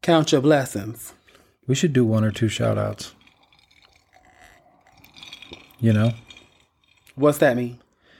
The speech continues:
Speaker 2: Like, um, I don't know. I feel like we should do one or two shout outs. Like, I wanted to shout out earlier Steven, Steven Lean and, uh, Under You for Men.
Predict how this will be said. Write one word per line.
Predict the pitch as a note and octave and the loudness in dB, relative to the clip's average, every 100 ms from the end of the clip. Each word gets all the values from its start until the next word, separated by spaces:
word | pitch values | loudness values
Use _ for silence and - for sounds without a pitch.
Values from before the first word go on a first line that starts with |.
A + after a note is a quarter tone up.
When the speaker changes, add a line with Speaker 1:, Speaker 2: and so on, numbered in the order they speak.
| _ _ _ _ | _ _ _ _
Speaker 2:
Like, | A#3 A3+ G#3+ - _ _ - | 2 2 2 -6 _ _ 2
um, | G#3+ G#3+ G3 E3 - - - _ - - - - - _ - | 4 6 4 0 -6 -20 -20 _ -20 -20 -20 -20 -20 _ 0
I | |
don't | G3+ F3+ | 2 4
know. | D#3+ F#3 - _ - | 4 2 -2 _ -12
I | B2+ | -2
feel | E3+ | 2
like | D#3+ | 2
we | D3+ | 0
should | D3+ C#3+ | -2 -2
do | C#3 | 0
one | C3 C3+ | 2 2
or | C3+ | 0
two | C#3 D3+ | -2 -4
shout | E3+ F#3 | -2 -2
outs. | C#3+ G#2 - | -2 -4 0
Like, | B2+ A#2+ - - - - | 0 0 -4 -20 -20 2
I | C3 | 2
wanted | E3+ D#3+ | 4 2
to | C#3 | 2
shout | - C#3 | 4 4
out | C3 G#2+ G#2+ - | 4 2 -6 0
earlier | C3+ C3+ B2+ A2+ | 2 4 2 0
Steven, | - C#3 C3 D3+ D3+ - | 2 2 4 0 -4 -12
Steven | - C3+ B2+ B2 | -4 0 2 4
Lean | B2+ C3+ C#3 C3+ | 4 4 2 2
and, | B2 A#2 | 0 2
uh, | A2+ A2+ - | 2 2 0
Under | A#2+ A#2+ | 0 2
You | A#2 | 0
for | A2+ A2+ | 0 0
Men. | A2+ A#2+ | 2 0